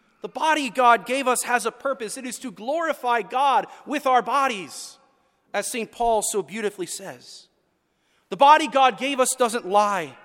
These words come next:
It speaks the truth of who we are, male and female, created in God's image.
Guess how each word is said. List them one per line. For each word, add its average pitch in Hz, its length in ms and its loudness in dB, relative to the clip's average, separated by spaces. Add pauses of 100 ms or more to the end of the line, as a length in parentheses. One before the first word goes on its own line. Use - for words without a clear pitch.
(580)
It - 60 -18
speaks - 360 -4
the 226 120 -6
truth 320 500 -2
of 247 120 -2
who 294 240 -4
we 254 180 -2
are, 233 240 4
male 240 320 -2
and 226 120 -6
female, 240 440 -6
created 233 500 -6
in 226 140 -4
God's 208 320 4
image. 220 360 -4